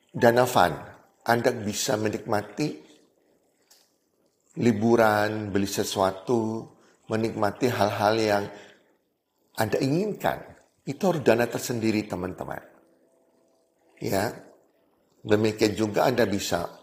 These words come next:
mengatur hutang Anda agar tahun depan bisa lunas, teman-teman. Itu semua harus direncanakan.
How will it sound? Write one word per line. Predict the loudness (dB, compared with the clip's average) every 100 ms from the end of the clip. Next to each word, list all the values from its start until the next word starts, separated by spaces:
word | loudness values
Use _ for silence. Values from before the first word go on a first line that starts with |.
| -6
mengatur | -2 0 -2 -2 -2 -2
hutang | -8 -2 -2 -2
Anda | -4 -6 -6 -8 -10 -20 -20 _ _ -6
agar | -4 -4 -4
tahun | -2 0
depan | 2 2 0
bisa | 0
lunas, | 0 0 0 -4 -6
teman-teman. | -8 -8 -8 -8 -10 -12 _ _ _ _ _ -10
Itu | -2 -2
semua | 0 0 0 2 2 2
harus | 0 2
direncanakan. | 2 0 -2 -4 -4 -6